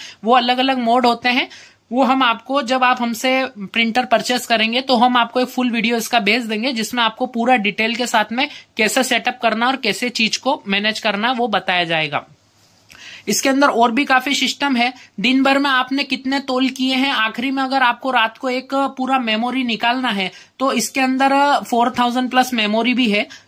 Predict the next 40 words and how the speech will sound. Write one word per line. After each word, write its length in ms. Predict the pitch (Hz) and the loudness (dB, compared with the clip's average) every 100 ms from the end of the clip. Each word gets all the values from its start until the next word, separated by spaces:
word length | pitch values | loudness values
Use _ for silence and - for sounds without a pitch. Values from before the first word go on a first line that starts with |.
| - | 0
तो 60 | |
आप 160 | 240 233 | 2 2
मेमोरी 420 | 226 226 254 269 | 0 0 2 2
में 180 | 269 277 | 0 0
भी 80 | 269 | 0
निकाल 320 | 254 254 262 | 0 2 0
सकते 280 | 262 247 262 | 0 -4 -4
हैं 160 | 262 | -4
कि 80 | 269 | -4
दिन, 240 | 220 233 247 | -4 -2 -2
इस 300 | 226 247 202 | 0 -2 0
डेट 240 | 247 233 | -2 0
में 100 | 254 | 0
आपने 340 | 247 233 254 | 0 0 -4
कितना 420 | 254 240 - 254 254 | -4 -6 -2 0 2
वजन, 360 | 220 214 254 | 0 -2 -2
अ, 80 | 254 - _ 214 196 190 185 170 - | -4 -12 _ -2 0 0 0 -4 -10
कांटे 280 | - 196 226 | -6 -4 -4
पे 180 | 226 240 | -4 -4
किया 300 | 233 214 240 | -2 0 2
है, 220 | 208 208 - - - | 2 0 -4 -16 -2
और 160 | 214 220 | 0 0
उसमें 420 | - - 269 277 | -2 0 0 2
भी 100 | 294 | 2
आपको 340 | 262 262 285 | 2 0 -2
ये 120 | 277 | -2
डिटेल 360 | 269 247 269 269 | 0 0 0 2
आ 80 | 240 | 2
जाएगा, 300 | 247 254 277 | 2 0 0
कितना 380 | 277 - 262 262 | -4 -4 0 0
वजन 280 | 240 262 | 0 0
आपने 300 | 254 233 254 | 0 0 -2
किसी 260 | 247 254 262 | -4 -4 -2
को 140 | 262 | -2
दिया 300 | 226 208 226 | -2 -2 0
है, 180 | 233 254 | 2 0
किसी 280 | 254 226 240 | -2 -6 -4
से 140 | - | -2
लिया 280 | 240 202 214 | 0 0 2
है। 200 | 220 202 | 0 -2